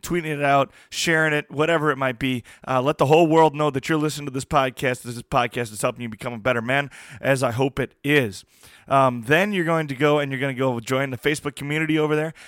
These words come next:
There's a Gird Up community on, uh, Facebook, and it's small right now, but it's growing, it's getting bigger, and we want people to be involved. We wanna be, turn it into a, an opportunity for men of God to interact with each other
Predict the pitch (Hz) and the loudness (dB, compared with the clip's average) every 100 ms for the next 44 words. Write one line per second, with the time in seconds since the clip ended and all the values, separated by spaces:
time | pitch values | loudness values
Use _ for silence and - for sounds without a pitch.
0 | - 131 127 113 131 151 160 - 151 147 | -10 -6 -6 -2 0 2 0 -6 -6 -4
1 | 147 143 120 131 143 151 - - 131 123 | -4 -6 -4 -2 -4 -6 -12 -2 0 0
2 | 123 - 147 - 135 127 - - - - | -2 0 -2 0 -2 -2 -6 -20 -12 -4
3 | 135 127 123 127 - 151 160 185 185 170 | -2 0 0 -2 -4 -2 0 2 2 0
4 | 175 156 131 113 - 147 156 139 - 143 | 0 0 -4 -4 2 2 2 -2 -4 -6
5 | 127 143 143 151 - - - 135 135 160 | -2 0 0 -2 -6 -10 -2 0 4 2
6 | 185 180 151 156 156 131 151 123 113 127 | 2 -4 -4 -4 -2 4 4 4 0 -4
7 | 139 131 120 - 147 147 143 139 131 123 | -4 -6 -10 -6 -4 -2 -4 -2 0 0
8 | 120 113 _ _ - 143 147 147 151 147 | 0 -4 _ _ -4 0 0 -2 -6 -4
9 | 143 135 131 139 143 123 139 135 123 143 | -6 -6 -2 -2 -2 -2 0 0 -2 -6
10 | 151 143 - 135 113 160 147 143 | -4 -6 -6 -10 -2 0 2 0